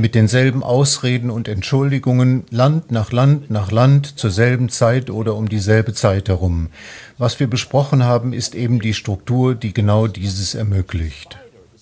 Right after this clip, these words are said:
Dann gibt es ein nationales Niveau, das ebenfalls ein Filialnetz aufweist.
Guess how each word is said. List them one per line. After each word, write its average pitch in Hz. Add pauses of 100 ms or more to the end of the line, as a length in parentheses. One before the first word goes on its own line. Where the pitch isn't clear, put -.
(440)
Dann 139
gibt 175
es 156
ein 143
nationales 143
Niveau, 107
das 120
ebenfalls 135
ein 117
Filialnetz 107
aufweist. 87